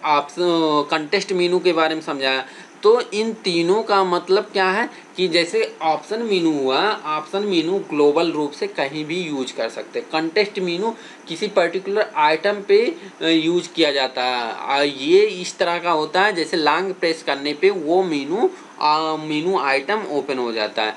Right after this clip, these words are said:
पॉपअप menu, पॉपअप menu किसी भी item पे, अ, display करवा सकते हैं। मान लीजिए कोई button है, button पे अगर हल्का सा प्रेस करें तो उसके regarding हमें, अ, वो पूरा menu दिख जाए, तो इस तरह से हम यूज़ कर सकते हैं।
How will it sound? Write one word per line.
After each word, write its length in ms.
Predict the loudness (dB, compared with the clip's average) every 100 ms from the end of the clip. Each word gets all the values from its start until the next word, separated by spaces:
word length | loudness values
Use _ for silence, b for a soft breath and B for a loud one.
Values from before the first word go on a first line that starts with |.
| B 0
पॉपअप 360 | 4 4 2 0
menu, 560 | 2 2 4 4 4 4
पॉपअप 320 | 0 0 -2
menu 320 | -2 -2 -2
किसी 380 | -4 -8 -4 -2
भी 460 | -2 -2 -2 0 -2
item 500 | 0 0 2 0 -2
पे, 140 | -2
अ, 540 | 0 2 2 2 0 -2
display 380 | -6 -2 0 2
करवा 320 | 2 2 0
सकते 300 | -2 -6 -4
हैं। 160 | -2
मान 220 | 0 2 2
लीजिए 260 | 0 0
कोई 200 | 0 0
button 380 | 2 0 -2 -2
है, 200 | -2 -2 -8 B B B -4
button 340 | -2 0 -2 -2
पे 160 | -2
अगर 320 | -2 -2 -2 0 0
हल्का 260 | 0 0
सा 140 | 0 -2
प्रेस 340 | 0 0 0
करें 280 | 0 0 -2 B B B 4
तो 100 | 4
उसके 640 | 4 0 -4 2 4 4
regarding 360 | 4 2 0 0
हमें, 400 | 0 0 0 -2
अ, 360 | -4 -14 -2 2 4 4 4
वो 120 | 4
पूरा 300 | 2 0 -2
menu 360 | 0 0 0 0
दिख 300 | 0 -2 2
जाए, 240 | 2 2
तो 320 | 2 2 2 0 0
इस 160 | -2 0
तरह 180 | -2 0
से 140 | -2
हम 180 | -2 0
यूज़ 300 | 0 -2 -2
कर 160 | -2 -2
सकते 300 | -6 -4 -4
हैं। 180 | -4